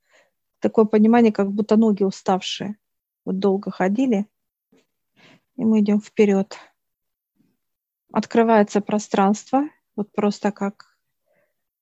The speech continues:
овальная, такая дверь овальная по горизонтали. Она открывается, и мы заходим. Такое понимание, как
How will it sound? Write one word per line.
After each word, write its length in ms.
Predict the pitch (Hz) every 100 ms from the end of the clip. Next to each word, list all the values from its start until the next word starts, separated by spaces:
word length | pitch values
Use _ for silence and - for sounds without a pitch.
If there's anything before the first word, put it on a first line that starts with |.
| _ _ _ _ _ -
овальная, 680 | 214 214 220 208 196 202 208 _
такая 300 | - 202 202
дверь 480 | 196 208 208 196 - -
овальная 640 | 196 196 190 190 190 214 _ _ _ _ _ _ _ _ _ _ _ -
по 80 | 208
горизонтали. 840 | 214 214 214 214 208 190 208 214 _ _ _ _ _ _ _ _ _
Она 220 | - 220
открывается, 720 | 202 - 214 214 254 269 - 214
и 40 |
мы 100 | 202
заходим. 680 | 202 208 - 196 185 202 _ _ _ _ _ _ _ _ _ 269 _ _ -
Такое 300 | 214 - 226
понимание, 580 | - 226 233 247 220 208
как 200 | -